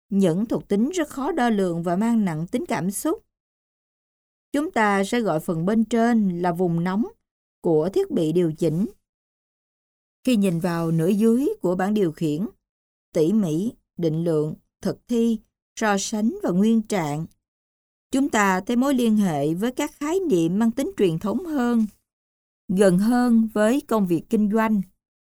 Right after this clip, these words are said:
Chúng là những đặc tính thiên về con số,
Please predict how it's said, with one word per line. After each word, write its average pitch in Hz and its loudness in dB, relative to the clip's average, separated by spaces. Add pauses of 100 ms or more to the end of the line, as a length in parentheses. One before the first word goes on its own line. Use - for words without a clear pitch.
(600)
Chúng 226 4
là 302 2
những 170 2
đặc 160 0 (100)
tính 214 2
thiên 226 2
về 175 0
con 196 2
số, 208 0